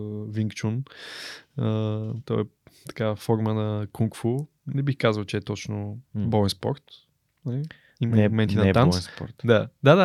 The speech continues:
Speaker 1: да, мисълта ми е, че
Speaker 2: Изкуство е по-скоро.
Speaker 1: Да, да, изкуство е, но дори
Speaker 2: Да.
Speaker 1: не е и толкова бойно само по себе
Speaker 2: Да.
Speaker 1: си. <laughs> Въпреки че да.
Speaker 2: А, супер. Ами добре, благодаря ти за тези страхотни препоръки. Ам, записвам си ги. Аз също, нали,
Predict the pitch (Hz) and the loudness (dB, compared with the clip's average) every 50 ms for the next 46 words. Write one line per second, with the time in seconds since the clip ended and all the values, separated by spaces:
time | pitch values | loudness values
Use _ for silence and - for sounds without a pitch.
0 | 160 131 139 156 156 - 175 165 - 220 220 214 190 - 107 107 104 - - 208 | 6 6 4 4 2 2 0 -2 -2 -2 -2 -2 -2 -4 -4 -2 -2 -2 -2 -2
1 | 220 110 - - - 80 - - - - _ - - - 170 208 220 170 - - | -2 -4 -4 -4 -6 -6 -6 -10 -16 -16 _ 2 8 10 10 10 10 8 6 6
2 | - 190 208 - - 208 190 180 180 175 147 143 151 175 175 170 165 175 175 170 | 4 4 4 4 2 0 2 2 2 2 4 4 4 6 6 8 8 8 10 10
3 | - 175 170 - 156 143 127 120 143 143 135 127 113 - 123 113 117 - - - | 10 10 10 12 10 10 12 12 12 12 12 10 8 8 10 8 8 8 6 2
4 | - - - 123 135 139 - - - - - 151 - 120 120 127 135 139 - 120 | 2 6 6 6 6 6 2 -4 -8 -4 -2 0 2 4 4 4 4 2 -4 -4
5 | 113 110 113 - - - - - - - - 90 92 95 92 92 90 92 92 - | -4 -4 -6 -8 -14 -20 -18 -16 -10 -4 0 2 4 4 4 4 2 0 -2 -4
6 | - - - - 110 95 - - - - 101 101 95 95 92 92 101 110 110 110 | -8 -6 0 0 0 0 -2 -10 -4 0 0 2 2 0 2 2 2 2 2 2
7 | 104 101 101 101 - 110 104 - 107 104 - - 101 - - 101 - - 104 - | 2 2 2 0 -2 -6 -6 -4 -6 -6 -6 -6 -8 -6 -4 -4 -2 -2 -4 -2
8 | 98 87 - - 92 92 87 - - 95 92 _ _ _ _ _ _ - - 92 | -4 -8 -6 -6 -8 -8 -8 -8 -12 -14 -14 _ _ _ _ _ _ -18 -14 -12
9 | 90 87 87 87 85 85 87 87 87 _ _ _ _ _ _ 143 123 107 92 95 | -10 -8 -8 -8 -10 -10 -12 -14 -16 _ _ _ _ _ _ -16 -14 -14 -14 -14
10 | 90 - 101 - - 95 90 - - 82 85 90 92 98 98 95 98 98 - _ | -12 -10 -10 -8 -6 -8 -8 -8 -8 -8 -6 -4 -4 -4 -4 -4 -6 -8 -12 _
11 | _ _ _ _ _ - _ _ _ _ _ _ _ _ _ _ _ _ _ _ | _ _ _ _ _ -20 _ _ _ _ _ _ _ _ _ _ _ _ _ _
12 | _ _ _ _ _ _ _ _ _ _ _ _ _ _ _ _ _ _ _ _ | _ _ _ _ _ _ _ _ _ _ _ _ _ _ _ _ _ _ _ _
13 | _ - - - - _ _ _ _ _ - - - 107 101 - 120 113 - - | _ -20 -20 -20 -20 _ _ _ _ _ -8 -2 0 0 0 0 -2 -4 0 0
14 | 127 117 110 104 101 98 98 98 98 98 98 95 92 | 2 4 4 4 4 4 2 4 4 4 4 2 0